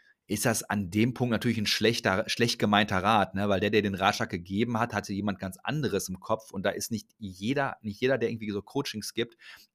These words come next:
ist halt auch in der Lage, da Sachen so abstrakt runterzubrechen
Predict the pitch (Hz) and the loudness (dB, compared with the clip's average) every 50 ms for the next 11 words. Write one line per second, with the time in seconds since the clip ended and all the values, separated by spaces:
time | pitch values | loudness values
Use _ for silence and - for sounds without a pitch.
0 | - - 110 - 117 - - 110 - 120 113 107 98 95 92 92 101 110 117 113 | -6 -2 0 2 2 4 2 0 0 0 -2 0 0 2 2 2 2 0 0 0
1 | 98 107 104 101 101 101 - - 98 92 110 104 120 110 - 120 107 98 107 113 | 2 4 4 4 4 4 2 -2 -8 -10 -8 -6 -6 -4 -4 -4 -2 -2 -2 0
2 | - - - - - - - 110 - - 98 110 113 - 110 - - - 104 101 | 0 -2 -2 -4 -4 0 0 0 0 0 -4 -4 -2 -4 -4 -6 -6 -8 -8 -6
3 | - 101 104 107 - - 117 113 | -4 -4 -4 -4 -4 -10 -10 -10